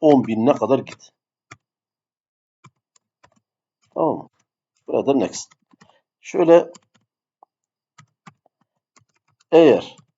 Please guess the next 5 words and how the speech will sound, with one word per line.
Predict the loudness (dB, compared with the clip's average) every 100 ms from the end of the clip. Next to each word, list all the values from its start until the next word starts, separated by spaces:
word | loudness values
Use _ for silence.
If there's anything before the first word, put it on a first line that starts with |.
| -20 _ _ _ _ _ _
e, | -2 2 2 2 -2 -4 -6 -8 _ -20 -4
range | 0 0 -2 -6 -16 _
A'nın, | 4 6 6 4 -2 -4 -8 _ _ _ _ _ _ _ _ _ _ _ _ _ -2
A'nın | 2 2 0 -4 -8 _ _ _
x'i | -12 -12 -12 -10 -4 -4